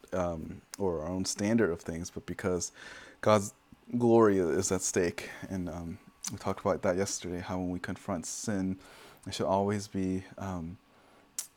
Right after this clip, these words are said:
it, uh, there, it should ultimately, it should always be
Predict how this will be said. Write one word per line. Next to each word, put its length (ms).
it, 160
uh, 380
there, 180
it 80
should 180
ultimately, 520
it 60
should 140
always 260
be 280